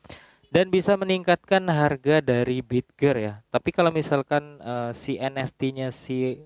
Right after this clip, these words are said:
Rich Protocol ini bisa membuat, eh, sistem kayak semacam, eh, ketika ada transaksi dari N F T-nya dan membakar token Bitger atau Breeze, ini mungkin akan lebih menarik gitu ya. Tapi ya udahlah,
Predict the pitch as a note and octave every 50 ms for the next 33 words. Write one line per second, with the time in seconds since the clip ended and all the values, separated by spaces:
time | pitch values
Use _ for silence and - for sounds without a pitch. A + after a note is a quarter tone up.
0 | - - A2 A2+ - C3+ C#3 B2+ - - - - - - C3 - - B2 - C3
1 | A#2 D3 E3 D3+ C#3 C#3 C3+ B2 B2 B2 A#2 - - D#3+ E3 D#3+ _ _ _ _
2 | _ _ _ _ - - _ _ - - C#3+ C#3+ D3+ D#3 D3+ E3 E3 C#3+ C3 -
3 | _ _ _ _ _ _ - A#2+ A#2+ A#2+ A#2+ A#2+ A#2 A#2+ A#2+ A#2+ - - D#3+ -
4 | - _ - A#2 A#2 A#2+ B2+ C3+ - A#2+ A#2 A#2 G#2+ G2 - - A#2+ A#2 A#2 A2+
5 | A2 _ - A#2+ A2+ A#2 A#2 A#2 A#2 A2+ - A2 A2+ A2+ A#2 - - - - -
6 | - D3 C3+ C3+ B2 A#2 - - A#2 A2+ A2 - B2 A2 - - - B2+ A#2+ A2
7 | G#2 G#2 G#2 A2 A2 F2+ A2 A2 A2 A2 - _ - A#2 A#2 B2 A#2+ B2+ A#2+ _
8 | - G#2 G#2 G#2+ A2 G#2+ G#2+ G2+ G2 - - G#2+ G#2 - - - - A2 A2 A2
9 | A2 _ _ _ _ _ _ _ - A#2+ C3+ _ _ _ - G#2+ G#2+ A2 G#2+ -
10 | A#2 A#2+ A#2+ A#2 G#2+ G#2 G2+ - - - B2 C#3+ E3+ E3 D3+ D3 C#3 E3+ E3+ E3+
11 | B2 A#2 A2+ - B2 B2 B2 A2+ A#2 A2+ A2+ A2+ A2+ A2 A#2 B2+ B2+ - - G2+
12 | - G2+ G2 G#2 _ _ _ - - - _ _ _ _ _ _ - B2+ - F3+
13 | F#3 F#3+ G3 F#3+ F3 - B2 A#2+ A#2 A2+ A2+ A#2 B2 B2 A#2 A2